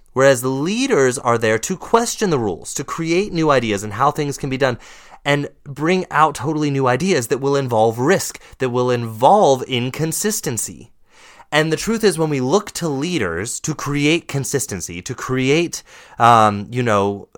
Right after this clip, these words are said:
the, the clearly defined and consistent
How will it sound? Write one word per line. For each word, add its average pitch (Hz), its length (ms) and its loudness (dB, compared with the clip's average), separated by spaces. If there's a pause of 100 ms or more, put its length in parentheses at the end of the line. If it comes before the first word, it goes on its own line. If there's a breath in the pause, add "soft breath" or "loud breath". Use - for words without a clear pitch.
(140)
the, 117 680 -10
the 135 160 -8
clearly 170 500 2
defined 131 640 2
and 120 260 -6
consistent 120 640 -8